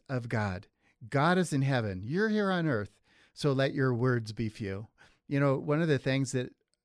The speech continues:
um, led up to this, this feeling is at the church today, so many people are talking, talking, and they're not listening, listening.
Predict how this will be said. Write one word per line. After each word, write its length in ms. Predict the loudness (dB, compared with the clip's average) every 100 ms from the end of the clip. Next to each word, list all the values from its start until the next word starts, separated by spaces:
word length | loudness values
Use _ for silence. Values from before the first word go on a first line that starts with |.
| _
um, 420 | -6 -4 -2 -4 -8 _ _ -6
led 240 | -2 0
up 140 | 0 -2
to 100 | -2
this, 340 | -2 -4 -10 -10
this 240 | -8 -8
feeling 380 | -2 0 0 -2
is 180 | -4 -10 _ _ _ _ _ _ _ -4
at 240 | -4 -4
the 100 | -10
church 460 | -6 -4 -4 -6 -10
today, 300 | -6 -6 -6
so 180 | -6
many 160 | -4 -4
people 480 | -4 -6 -4 -6 -8
are 100 | -12
talking, 500 | -12 -8 -8 -8 -8
talking, 520 | -6 -6 -8 -10 -12 -14 _ _ _
and 180 | -8 -6
they're 100 | -4
not 200 | -4 -6
listening, 480 | -8 -8 -6 -6 -6
listening. 460 | -6 -8 -10 -10